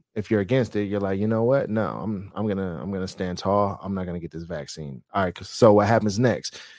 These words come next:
You end up on unemployment, right? So now you're getting unemployment, uh, benefits or,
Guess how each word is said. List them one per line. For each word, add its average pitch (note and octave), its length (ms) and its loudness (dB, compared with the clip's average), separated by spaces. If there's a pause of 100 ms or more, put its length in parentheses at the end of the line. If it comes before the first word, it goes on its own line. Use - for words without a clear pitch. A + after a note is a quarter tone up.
You B2+ 120 10
end A#2+ 140 10
up A2 160 6
on G#2 280 2
unemployment, G2+ 680 -4
right? G2+ 240 -4 (680)
So - 180 4
now G#2+ 140 6
you're G#2 180 4
getting G2 180 2
unemployment, F#2+ 680 0
uh, F#2 220 -2
benefits F2+ 520 -2
or, F2 160 -4